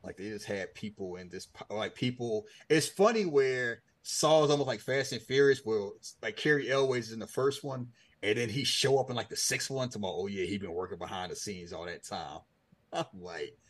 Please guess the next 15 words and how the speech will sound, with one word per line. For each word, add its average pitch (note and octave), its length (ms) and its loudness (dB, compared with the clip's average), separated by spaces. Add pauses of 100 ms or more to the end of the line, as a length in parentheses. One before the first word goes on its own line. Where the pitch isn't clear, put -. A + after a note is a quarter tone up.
(320)
"If - 320 -10
y'all G2 200 -6
say D#2+ 240 -8
so." - 360 -16 (720)
So D#2+ 720 -10
it's, G#2 360 -10 (300)
it's B3+ 160 6
a - 20 4
lot F#3+ 200 8
of - 40 -6
people E3+ 160 0
been B2+ 160 0
in A#2 80 -6
these G#2+ 200 -8
movies. G2+ 500 -8